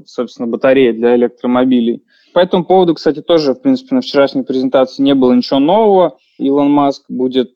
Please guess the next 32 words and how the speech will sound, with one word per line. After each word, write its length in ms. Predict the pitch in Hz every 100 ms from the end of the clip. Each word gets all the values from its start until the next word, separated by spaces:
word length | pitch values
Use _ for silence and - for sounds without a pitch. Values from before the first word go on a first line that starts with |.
| 120
э, 260 | 120 120 120
стараться 500 | - 135 127 - 120
отказываться 680 | - 135 123 123 110 - 117
от 80 | -
кобальта 460 | 175 196 202 165
в 60 | 147
батареях 640 | 143 135 143 139 135 123 -
и 260 | 131 165 165
там 480 | 127 131 131 127 117 _ 117
делать 400 | 120 147 139 143
новые 240 | 139 135
батареи 760 | 127 127 135 143 180 165 131 120
с 380 | - - 123 120
большей 500 | 120 131 135 - 120
долей 360 | 127 139 135
там 260 | - 120 117
в 60 |
составе 500 | - 117 - 135 127
никеля. 520 | 123 127 117 113 110 - - - - _ -
Это, 140 | -
в 40 | -
принципе, 880 | 185 170 - - 147 139 131 123 - -
тоже 280 | 151 127
как 220 | 113 123 117
бы, 80 |
ну, 360 | 123 156 120 - _ _ _ -
тренды, 340 | 165 151 135
которые 380 | 139 127 135 131
были 240 | 131 139
раньше, 420 | 139 170 220 -
ничего 280 | 131 - 135
нового. 560 | 127 160 214 170 117